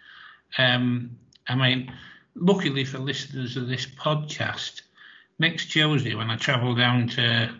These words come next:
stay with you for York, um, you thought we were going out for a nice meal on the Tuesday night. What we're actually gonna do,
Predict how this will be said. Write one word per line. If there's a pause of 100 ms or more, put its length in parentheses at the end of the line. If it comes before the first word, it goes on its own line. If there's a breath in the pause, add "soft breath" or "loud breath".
(400 soft breath)
stay
with
you
for
York, (720 soft breath)
um,
you
thought
we
were
going
out
for
a
nice
meal
on
the
Tuesday
night.
What
we're
actually
gonna
do,